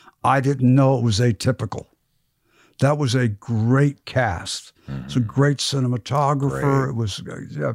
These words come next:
Speaker 1: I had John DeCure Senior doing the production design. I had, I had, I had Richard Edlund. I had Steve Johnson. I had Randy Cook doing the effects. I, I mean, you, I, I could just,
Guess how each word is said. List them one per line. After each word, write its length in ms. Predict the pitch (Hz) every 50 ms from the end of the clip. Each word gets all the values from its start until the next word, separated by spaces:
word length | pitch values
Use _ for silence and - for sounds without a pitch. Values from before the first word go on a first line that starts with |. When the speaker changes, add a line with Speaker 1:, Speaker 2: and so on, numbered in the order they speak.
| - 123
Speaker 1:
I 140 | 120 127 120
had 240 | 123 131 131 110
John 320 | 98 - 135 131 123 123 113
DeCure 400 | 120 107 - - 135 127 120 110
Senior 480 | - - - 160 156 151 147 143 147
doing 300 | 139 120 135 135 135 131
the 80 | 123 123
production 600 | - 120 120 117 143 156 160 - - - 160 147
design. 560 | 139 139 127 - 147 143 139 135 135 135 127 120
I 160 | 110 98 -
had, 340 | 113 110 117 117 113 110 - _ _ _ _ _ _ _ - - - _ -
I 200 | 131 131 135 127
had, 380 | 135 143 139 135 135 120 107 _ _ _ _ -
I 140 | - 127 135
had 260 | 139 139 135 120 107
Richard 380 | 113 127 156 147 - - 147 131
Edlund. 420 | 139 135 143 135 143 156 151 139
I 100 | 131 120 120
had 200 | 113 113 101 -
Steve 420 | - - - 135 135 135 131 120
Johnson. 580 | 110 - 139 147 143 147 131 - - 147 139 131
I 140 | 117 117 110
had 140 | 104 101 107
Randy 380 | 120 127 135 139 127 123 120
Cook 360 | - - - - 143 139 _ -
doing 280 | 139 131 123 127 123
the 100 | 120 120
effects. 600 | 120 104 - - - 147 143 139 - - - - _ - _ _ _ _ _ _ _ _ _ -
I, 120 | 120 131
I 40 | 131
mean, 360 | 135 139 139 135 143 147 156
you, 140 | 156 - 170 165
I, 180 | 160 151 143 127 - 117 131 139
I 100 | 147 131
could 220 | 113 - - 127 -
just, 200 | - 87 -